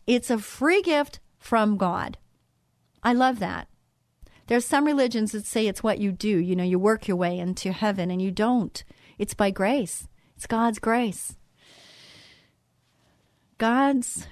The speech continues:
riches at Christ's expense. That is the acronym for grace. That was just in my head, and I just wanted to share that with you. So, X for relax. Exchange your perfectionism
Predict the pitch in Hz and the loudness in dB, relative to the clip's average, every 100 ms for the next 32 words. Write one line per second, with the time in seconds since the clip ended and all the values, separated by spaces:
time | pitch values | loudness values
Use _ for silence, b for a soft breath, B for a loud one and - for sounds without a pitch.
0 | B 214 233 226 247 233 226 - - 196 | B 0 0 2 2 2 0 -4 -2 -2
1 | - - 214 202 208 - 202 - - 190 | -4 -8 -2 -2 -2 -6 -8 -8 -6 -4
2 | 170 - - - 185 208 226 208 208 - | -4 -6 -10 -6 0 2 2 0 -2 -6
3 | 196 - 226 - 214 175 175 196 - 240 | -4 -2 -2 -2 -4 -4 -4 -4 -2 0
4 | 285 415 262 - - - _ _ _ - | 0 0 0 -4 -10 -16 _ _ _ -18
5 | - 185 170 - 180 - 190 190 190 202 | -12 -10 -8 -8 -8 -8 -6 -4 -4 -4
6 | 240 311 208 175 165 175 - 185 180 180 | -4 -4 -4 -4 -6 -10 -10 -8 -6 -6
7 | 175 - 202 175 135 170 170 - - _ | -6 -4 -2 -2 -2 -6 -8 -10 -16 _
8 | B B B B - 311 214 - 440 440 | B B B B 2 4 2 0 0 0
9 | - - - - - _ - - 165 175 | -4 -14 -14 -16 -20 _ -10 -2 0 2
10 | 175 330 - - - 262 262 - - 294 | 2 2 -2 -14 -4 -2 -2 -6 -2 0
11 | 311 330 415 392 - b b 226 220 - | 2 0 0 -2 -8 b b 2 2 0
12 | 262 - 247 247 - 208 180 175 170 | -2 0 -2 -2 -2 -2 -2 -2 -2